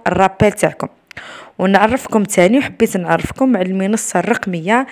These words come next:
اللي دارها الصندوق الوطني للتقاعد الجديدة. في الفيديو الجاي إن شاء الله راح نديرو فيديو مكمل لهذا الفيديو، راح نحكيو على هذه المنصة الرقمية، نحكيو تاني،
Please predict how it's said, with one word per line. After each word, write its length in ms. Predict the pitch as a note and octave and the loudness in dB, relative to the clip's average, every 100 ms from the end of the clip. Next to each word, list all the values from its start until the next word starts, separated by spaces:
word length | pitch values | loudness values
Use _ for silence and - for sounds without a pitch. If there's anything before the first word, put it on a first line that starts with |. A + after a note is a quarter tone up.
| - - - - | -12 -20 -20 -12
اللي 220 | - F3+ G#3+ | -2 2 4
دارها 300 | A3+ G3 F#3 | 4 2 0
الصندوق 640 | - - F#3+ F3 G#3+ - | -8 -6 -6 -2 -2 -2
الوطني 480 | F3 F#3 G#3+ G#3+ A#3 | 0 0 0 0 0
للتقاعد 720 | A3 G#3+ G3+ - G3+ G3+ B3+ | -2 -2 -2 0 0 0 0
الجديدة. 500 | A#3 E3+ - D#3 - - _ _ _ _ - - - | 0 -2 -2 -4 -4 -10 _ _ _ _ -20 -20 -20
في 120 | - - | -10 -4
الفيديو 420 | C#4 D4 A3 B3 | 4 4 4 2
الجاي 340 | F#3+ - A3 | 2 4 4
إن 60 | G3 | 4
شاء 220 | - D#3+ | 2 0
الله 260 | D#3 B3 A3 | 2 2 4
راح 200 | A3 A3+ | 2 0
نديرو 360 | G3+ F3 E3+ | -4 -2 -4
فيديو 460 | D#3 A3+ A3 F3+ F3+ | -2 -2 0 0 0
مكمل 600 | G3 G3 - G3+ F3+ E3+ | -2 -4 -2 0 0 0
لهذا 300 | F3 B3 A3+ | 2 4 2
الفيديو، 580 | E3 E3 D#3 F3+ D4 E4 - - - - | 0 -4 0 4 4 2 -14 -20 -20 -2
راح 240 | G#3 A#3 A3+ | 0 2 -2
نحكيو 460 | - - B3+ C#4 | -6 -6 -2 0
على 200 | G3 G3+ | 2 2
هذه 320 | F3+ G#3 G#3+ | 4 4 2
المنصة 520 | G3 F#3+ G3+ G#3 - G3+ | -2 -2 -4 -4 -2 0
الرقمية، 720 | E3 - D#3 D3+ F3 A#3+ C4 - - - _ | 0 -4 -8 -4 -2 -2 -4 -12 -20 -20 _
نحكيو 320 | G3 - B3 | -10 -2 0
تاني، 420 | A#3 A#3+ G#3+ F#3+ | 2 2 0 0